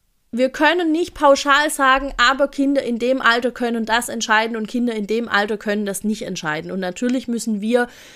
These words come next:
als Erwachsene und vor allem auch als pädagogische Fachkräfte den Überblick behalten. Das ist so ein Stichwort, den Überblick behalten über den Tag und über das Geschehen.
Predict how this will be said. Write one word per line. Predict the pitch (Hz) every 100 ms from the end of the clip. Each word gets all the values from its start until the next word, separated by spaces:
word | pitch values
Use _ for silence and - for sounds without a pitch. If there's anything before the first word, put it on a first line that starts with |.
| - _
als | - 220 208
Erwachsene | - 180 196 - 262 240 214
und | 196
vor | 202
allem | 196 214 208
auch | 190
als | 190 -
pädagogische | 196 180 190 185 -
Fachkräfte | 175 180 - 202 196 196
den | 185 185
Überblick | 254 302 320 269 165 156
behalten. | - 151 160 -
Das | 170 302 349
ist | -
so | 311
ein | 311
Stichwort, | - 254 226 233 233
den | 202 208
Überblick | 269 294 320 311 277 254 -
behalten | 247 226 226 240
über | 226 214 208
den | 185 180
Tag | 180 226 240
und | 240 226
über | 196 190
das | 185 -
Geschehen. | 180 - 165 143